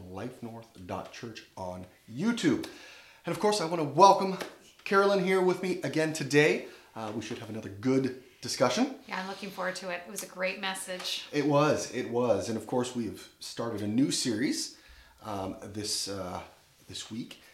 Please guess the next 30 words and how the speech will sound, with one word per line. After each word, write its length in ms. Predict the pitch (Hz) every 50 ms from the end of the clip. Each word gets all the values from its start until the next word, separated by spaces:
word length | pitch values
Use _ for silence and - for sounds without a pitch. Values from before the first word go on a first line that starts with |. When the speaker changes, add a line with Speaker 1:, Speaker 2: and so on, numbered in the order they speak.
| - - - 92
Speaker 1:
in 180 | 92 87 82 - 90
our 200 | 92 87 87 - - 90 85
God 380 | 104 95 98 127 143 156 - - - -
Is. 560 | - 127 127 127 104 - - - - - - - - _ _ _ _ - - - - _ _ _ _ -
And, 440 | 101 98 98 95 95 95 95 92 101
uh, 280 | 98 98 95 95 95 95 - - - _ _ _ -
yeah, 160 | - 113 139 143 -
I 60 | 101 101
think 160 | - 196 196
it's 120 | - -
gonna 120 | - 160 147 120
be 40 | 107 104 110
really 280 | 117 123 135 147 151 151
good. 340 | 139 135 139 147 - 247 - - - - - -
Speaker 2:
Yeah. 260 | 104 101 98 98 101
Speaker 1:
Um, 100 | 98 - 101
we 100 | 107 107
will 200 | 104 110 120 127
dive 300 | - 120 127 123 123 120 123
into 140 | 123 120 117
that 220 | 120 113 113 - -
a 60 | 92
little 420 | 95 98 104 110 127 139 156 156
deeper, 360 | 147 123 127 131 262 160 175 214
but, 260 | 202 110 107 - - 117
uh, 120 | 107 110
not 220 | 123 165 - 110 -
just 160 | - - -
quite 180 | - 175 170 -
yet. 200 | 147 147 - -